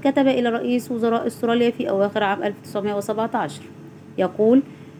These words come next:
"إن ما نريد في تلك المنطقة هو مبدأ مونرو بريطاني يصون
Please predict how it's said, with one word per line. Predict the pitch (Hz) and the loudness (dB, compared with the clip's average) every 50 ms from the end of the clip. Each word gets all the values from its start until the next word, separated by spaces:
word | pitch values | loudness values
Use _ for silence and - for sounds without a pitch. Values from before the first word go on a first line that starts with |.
| - - - - | -20 -10 -4 0
"إن | 185 190 185 180 | 2 4 4 4
ما | 196 196 | 4 4
نريد | 196 196 202 214 247 247 254 | 4 4 2 2 2 4 2
في | 247 - 254 247 | 2 2 2 0
تلك | 247 240 226 - 240 | 0 0 -2 0 0
المنطقة | 240 226 226 220 208 - - 208 - 233 269 294 294 - 180 170 | 2 2 2 2 0 0 -2 -2 0 0 0 0 -2 -6 -6 -2
هو | 170 165 | -2 0
مبدأ | 165 185 196 - - 220 - | 2 0 0 0 0 -2 -2
مونرو | - 208 208 208 208 208 220 240 262 285 285 - - - | -2 -2 -2 0 0 2 4 4 4 4 2 -2 -6 -4
بريطاني | 202 175 185 180 - 202 196 202 208 220 240 269 285 | 0 0 0 2 4 4 4 4 4 2 2 2 2
يصون | - 185 170 - - 196 202 208 220 233 269 285 | 0 -2 -2 -2 -2 -2 0 4 6 6 6 6